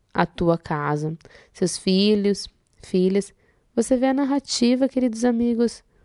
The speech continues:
Um minuto. Esse homem, esse carcereiro, visto espiritualmente, estava dormindo.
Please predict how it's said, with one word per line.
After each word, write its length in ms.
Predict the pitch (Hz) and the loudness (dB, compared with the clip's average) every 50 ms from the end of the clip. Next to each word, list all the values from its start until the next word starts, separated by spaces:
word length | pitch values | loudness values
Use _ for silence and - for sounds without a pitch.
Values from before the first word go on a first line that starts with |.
| _ _ _ - | _ _ _ -2
Um 160 | - 196 208 | 0 2 2
minuto. 840 | 233 254 254 262 269 294 330 349 330 - - - 196 180 185 190 - _ _ _ _ _ _ _ _ _ _ _ _ _ _ _ _ _ _ _ _ _ _ _ _ _ _ _ _ _ _ - - | 2 2 2 4 4 4 4 2 0 -2 -2 -2 0 0 -2 -4 -8 _ _ _ _ _ _ _ _ _ _ _ _ _ _ _ _ _ _ _ _ _ _ _ _ _ _ _ _ _ _ -6 -2
Esse 320 | - 185 180 - - 190 | -2 -2 0 0 2 2
homem, 560 | 180 175 180 185 190 196 196 190 180 175 170 170 | 4 4 4 4 4 2 2 0 -2 -2 -2 -2
esse 180 | 170 - - | -4 -6 -2
carcereiro, 720 | - 180 170 - - 180 175 175 170 170 175 170 175 180 - _ _ _ _ _ _ _ _ _ _ | -2 -2 -2 0 0 0 2 2 2 2 0 0 -2 -6 -8 _ _ _ _ _ _ _ _ _ _
visto 400 | - 175 170 175 190 196 - - | -8 -2 0 2 2 2 0 -4
espiritualmente, 1040 | 214 - - - 196 196 185 - 190 185 185 175 165 165 165 170 160 - - 165 165 - - _ _ _ _ _ _ _ _ _ _ | -6 -4 -2 -2 -2 0 0 0 -2 0 -2 -2 -4 -4 -6 -8 -8 -10 -10 -10 -10 -12 -18 _ _ _ _ _ _ _ _ _ _
estava 300 | - - 180 160 165 170 | -6 -2 -2 0 0 0
dormindo. 640 | 170 190 202 208 175 135 151 160 160 160 165 170 | 0 0 0 0 -2 -4 -6 -8 -8 -8 -8 -8